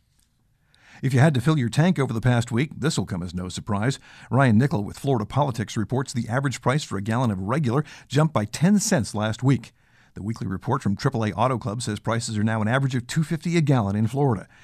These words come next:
The increase is being blamed on the drone attack on Saudi oil facilities back on September fourteenth, but triple A spokesman Mark Jenkins says the industry is already recovering. Saudi Aramco expects its output to get back to normal by the end of the month,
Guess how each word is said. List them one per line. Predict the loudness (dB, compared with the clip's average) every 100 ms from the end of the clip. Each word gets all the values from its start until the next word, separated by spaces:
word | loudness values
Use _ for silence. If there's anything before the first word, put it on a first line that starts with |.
| -20 -8 -2
The | 2
increase | 2 2 0
is | 2
being | 4 4
blamed | 4 2 4
on | 4
the | 0
drone | 0 0
attack | 0 0 -2 -2
on | -4
Saudi | -2 -2 0 -2 -2
oil | 0 0
facilities | 0 -4 -6 -6 -6 -4
back | -4 -4
on | -4
September | -4 -2 0 0 -2
fourteenth, | -6 -4 2 2 2 -6 -20 -8
but | -6
triple | -4 -2 -2
A |
spokesman | -2 -4 -2 -2
Mark | 0 -2
Jenkins | 0 -2 0 -2
says | -2 -4
the | -2
industry | -2 -2 0 0
is | 0 -4
already | -4 -2 -2 -2
recovering. | 0 2 4 2 -2 -14 _ -20 -14
Saudi | -2 0 0 -2
Aramco | -2 0 0 -2 -6
expects | -4 -6 -4
its | -6 -2
output | -2 -2 -6
to | -6
get | -4
back | -4 -4
to | 0
normal | 0 2 0
by | -2
the | -2 -2
end | -2
of |
the | 0
month, | 2 2